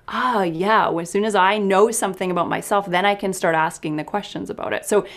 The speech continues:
it's this really iterative process of, of, you know, really hearing this wisdom from young people and then really reflecting myself and going, "Well, even if I hadn't experienced that exact thing,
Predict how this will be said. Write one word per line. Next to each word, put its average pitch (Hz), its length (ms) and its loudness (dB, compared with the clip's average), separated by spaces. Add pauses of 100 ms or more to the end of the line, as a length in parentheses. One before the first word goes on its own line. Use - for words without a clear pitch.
it's 208 160 2
this 208 160 2
really 262 480 0
iterative 208 520 4
process 180 680 2
of, 165 220 -2 (360)
of, 170 300 2 (160)
you 196 120 0
know, 170 200 2
really 202 540 2 (340)
hearing 233 520 2
this 196 180 0
wisdom 185 560 2
from 175 140 -2
young 170 240 0
people 156 400 -2
and 180 120 0
then 175 200 0
really 233 260 6
reflecting 196 640 0
myself 180 500 0
and 165 120 -4
going, 165 260 -2
"Well, 170 260 0 (340)
even 277 240 2
if 294 100 0
I 247 80 2
hadn't 202 500 2 (220)
experienced 190 560 0
that 185 120 2
exact 175 520 2
thing, 160 340 -4